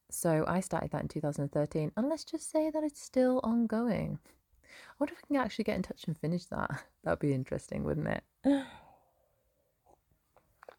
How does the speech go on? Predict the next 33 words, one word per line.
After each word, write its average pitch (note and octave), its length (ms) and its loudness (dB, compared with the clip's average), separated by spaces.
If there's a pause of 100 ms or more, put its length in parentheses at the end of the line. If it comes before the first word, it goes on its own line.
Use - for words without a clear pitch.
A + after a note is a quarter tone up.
(920)
But - 140 6
yeah, C#4 320 4 (300)
so A3+ 420 4 (800)
you B3 80 6
can B3 160 6
see C4 220 0
how B3+ 120 2
I A3+ 60 6
started - 260 0
to - 60 -14
paint G3 240 -2
a - 20 -2
picture - 380 -2
then E3+ 280 4
of E3 80 -6
feeling G#3+ 380 4
a G3+ 60 4
bit G#3 120 -2
like G3 200 -2
a - 20 -4
failure, F#3 640 2 (260)
of F#3 80 -8
feeling G#3 380 4
like G3 240 2
someone F#3+ 320 2
who F3+ 100 -2
quit - 460 -6
things, C#3 340 0
who E3 160 0 (460)
couldn't A3 260 4
finish F#3+ 280 2
things. D3+ 380 -4
But F3 200 -4